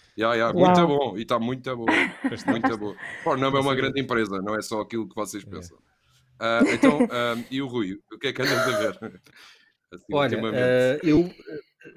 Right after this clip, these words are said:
Speaker 4: terminei, terminei ontem de rever o, uma série do Aaron Sorkin, que é um gajo que eu gosto muito, um,
Speaker 1: Hum.
Speaker 4: um, um dramaturgo que eu gosto muito,
Speaker 1: West
Speaker 4: que se chama Newsroom.
Speaker 1: West Wing.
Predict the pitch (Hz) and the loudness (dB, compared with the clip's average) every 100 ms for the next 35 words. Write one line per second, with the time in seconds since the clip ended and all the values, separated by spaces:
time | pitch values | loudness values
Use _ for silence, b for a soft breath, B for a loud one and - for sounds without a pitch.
0 | - - 143 160 165 165 170 - 151 143 | -10 -2 0 0 2 2 0 -4 -4 -2
1 | 147 147 147 135 135 151 147 123 117 - | 0 0 0 -2 -4 -6 -6 -6 -6 -6
2 | 175 135 123 127 131 _ _ _ _ 127 | -8 -6 -6 -6 -8 _ _ _ _ -12
3 | 123 120 117 117 - 127 117 113 110 101 | -10 -8 -6 -8 -6 -4 -2 0 -2 -2
4 | 107 120 117 113 - 113 104 - 113 117 | 0 2 2 0 -4 -4 -4 -4 -8 -6
5 | 113 107 101 - 104 98 - - 110 107 | -8 -6 -6 -6 -6 -6 -6 0 0 0
6 | 113 104 101 90 98 95 95 98 98 - | -4 -10 -10 -8 -6 -6 -6 -10 -14 -14
7 | 113 104 104 104 101 113 104 101 98 - | -4 2 4 4 2 -2 0 0 0 0
8 | 104 101 - 92 87 - - 110 104 107 | 0 0 -4 -12 -12 -14 -2 4 6 8
9 | 127 110 92 101 104 92 90 - 107 87 | 8 6 2 2 2 2 -4 -8 -10 -10